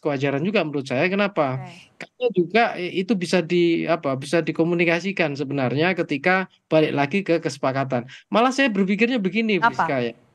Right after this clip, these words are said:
Speaker 1: Ada baiknya sebenarnya ya, partai yang ke-, seperti Demokrat itu kan partai besar di masa
Speaker 2: Hmm.
Speaker 1: dua ribu, eh, apa namanya, sembilan, eh, dua ribu empat belas juga ya,
Speaker 2: Ya.
Speaker 1: ketika S B Y,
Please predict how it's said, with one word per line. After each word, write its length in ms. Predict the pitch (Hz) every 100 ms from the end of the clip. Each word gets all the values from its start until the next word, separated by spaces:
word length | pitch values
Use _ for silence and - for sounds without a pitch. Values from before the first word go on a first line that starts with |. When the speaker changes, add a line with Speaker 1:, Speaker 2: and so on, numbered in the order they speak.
| _ _ _
Speaker 1:
Ada 240 | 220 214 202
baiknya 560 | 208 208 240 240 214
sebenarnya 720 | 202 165 175 151 127 156 214
ya, 140 | 180 196 226
partai 480 | - 175 165 180 175
yang 160 | 165
ke-, 80 | 170
seperti 320 | 175 170 170
Demokrat 560 | 156 156 160 156 165 151
itu 160 | 180
kan 160 | 226 233
partai 320 | 208 185 180
besar 400 | 143 131 202 165
di 80 | 147
masa 400 | 139 135 147 143
Speaker 2:
Hmm. 20 | 131
Speaker 1:
dua 60 | 131
ribu, 80 | 131 - _ - - _ _ 147
eh, 220 | 139 135
apa 160 | 131 202
namanya, 480 | 180 160 170 214
sembilan, 640 | 208 156 151 175 202 208 190 156
eh, 340 | 147 147 143 135
dua 120 | 139
ribu 320 | 135 147 147
empat 180 | 135 143 139
belas 160 | 135
juga 400 | 135 131 202 196
ya, 240 | 156 202 175
Speaker 2:
Ya. 80 | 139
Speaker 1:
ketika 240 | 135 135 - _ _
S 160 | 135 135
B 80 |
Y, 80 | 143